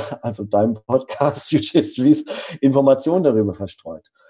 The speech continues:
Es tut mir leid, dass das so resignativ klingt, aber ich bin da inzwischen sehr skeptisch geworden, was solche Möglichkeiten anbetrifft.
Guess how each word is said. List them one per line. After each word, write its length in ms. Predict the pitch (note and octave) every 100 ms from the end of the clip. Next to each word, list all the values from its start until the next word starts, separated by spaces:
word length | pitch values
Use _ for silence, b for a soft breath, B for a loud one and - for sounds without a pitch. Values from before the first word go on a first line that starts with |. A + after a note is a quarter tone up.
| B B B B _ _
Es 80 | _
tut 160 | - B2
mir 80 | A#2
leid, 180 | B2
dass 120 | B2+ A#2
das 120 | G#2+
so 80 | A#2+
resignativ 680 | A#2+ A2+ A2+ A2 G#2+ D3+ -
klingt, 300 | G#2 A2+ A2+
aber 260 | A2 A2+
ich 180 | G#2+ -
bin 220 | B2 B2+
da 120 | C3
inzwischen 360 | B2 B2+ A#2+ A#2+
sehr 160 | A#2+ B2
skeptisch 480 | C3 D3 - -
geworden, 480 | B2 G2+ G#2 A2 A2
was 240 | G#2+ G#2+ A#2
solche 400 | A2+ G2+ A2 G#2
Möglichkeiten 720 | G#2 A2 A2+ G#2 - A2 G#2+
anbetrifft. 480 | A#2+ C3 - A2+